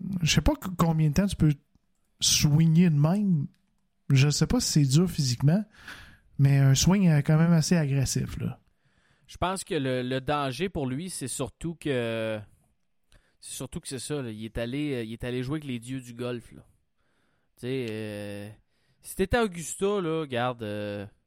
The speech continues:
Speaker 1: On
Speaker 2: euh,
Speaker 1: dirait
Speaker 2: prends ça relax, là, c'ti, là. Hey, t'allais dire que le,
Speaker 1: <laughs>
Speaker 2: ah, il y a des terrains plus durs que ça. Ah ouais,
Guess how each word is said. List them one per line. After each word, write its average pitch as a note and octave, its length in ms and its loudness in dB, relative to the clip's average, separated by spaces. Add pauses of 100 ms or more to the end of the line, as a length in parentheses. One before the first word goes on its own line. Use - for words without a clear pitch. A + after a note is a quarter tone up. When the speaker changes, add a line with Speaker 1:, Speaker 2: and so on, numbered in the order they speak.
(760)
Speaker 1:
On D3 140 4
Speaker 2:
euh, D3 40 4
Speaker 1:
dirait C#3 240 4
Speaker 2:
prends E3+ 180 -4
ça A3 140 -4
relax, E3+ 440 -2
là, G3 140 -12
c'ti, - 420 -14
là. - 60 -18 (180)
Hey, G2 80 -18 (220)
t'allais B2+ 220 -8
dire D3 200 0
que F3 80 2
le, A#2 80 -4 (220)
Speaker 1:
<laughs> - 240 -16
Speaker 2:
ah, C3+ 360 4
il A#2 60 0
y - 20 -2
a A#2+ 40 -2
des C#3 120 -4
terrains E3 280 0
plus E3+ 140 -6
durs E3 180 -2
que D3 140 -2
ça. F3+ 340 -6
Ah C3+ 180 2
ouais, F#3+ 280 -2